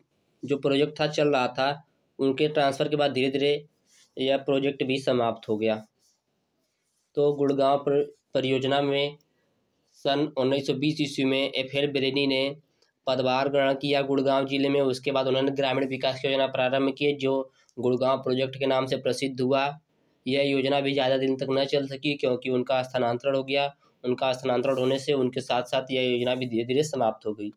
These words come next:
तो दोस्तों यह हो गया गुड़गांव प्रोजेक्ट। इसका नीलो खेड़ी परियोजना, नीलो खेड़ी परियोजना दोस्तों, श्री एस के डे ने यह योजना, एस के डे मतलब दोस्तों यह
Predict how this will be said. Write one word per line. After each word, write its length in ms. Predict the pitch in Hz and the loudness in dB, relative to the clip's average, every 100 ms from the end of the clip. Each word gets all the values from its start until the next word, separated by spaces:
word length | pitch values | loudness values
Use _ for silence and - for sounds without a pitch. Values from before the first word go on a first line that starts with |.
| _ _ _ - _ _ | _ _ _ -20 _ _
तो 60 | |
दोस्तों 240 | 123 117 135 | -4 -2 0
यह 60 | |
हो 80 | 127 | 2
गया 140 | 127 127 | 2 0
गुड़गांव 360 | 123 120 127 | 0 0 0
प्रोजेक्ट। 320 | 131 135 151 | 0 0 0
इसका 260 | 135 - 143 | -4 0 2
नीलो 400 | 139 139 139 147 | 2 0 2 0
खेड़ी 280 | 147 131 131 | 0 -4 -2
परियोजना, 640 | 131 123 117 113 110 110 - - _ _ - _ _ _ _ _ 123 | -2 -2 -2 -2 -2 -4 -6 -20 _ _ -20 _ _ _ _ _ -2
नीलो 400 | 123 135 139 151 | 0 2 2 0
खेड़ी 280 | - 131 | 0 -4
परियोजना 460 | 139 135 135 131 135 | 0 0 2 2 0
दोस्तों, 360 | 139 139 - 156 156 - _ _ - - _ _ _ _ _ _ _ _ _ - _ _ _ _ | 0 -2 -2 -4 -4 -20 _ _ -20 -20 _ _ _ _ _ _ _ _ _ -20 _ _ _ _
श्री 500 | - 170 165 175 160 | -2 2 2 2 0
एस 140 | 151 | 0
के 200 | - 165 | 2 2
डे 220 | 156 156 | 4 4
ने 300 | 160 151 151 | 4 4 4
यह 300 | 151 151 143 | 4 4 4
योजना, 440 | 139 135 139 147 156 _ _ _ _ - | 2 2 2 0 -4 _ _ _ _ -6
एस 140 | 143 | -6
के 180 | 156 170 | -2 -2
डे 140 | 160 160 | 2 2
मतलब 260 | 156 156 | 2 0
दोस्तों 300 | 151 156 160 | 0 0 2
यह 140 | 156 | 4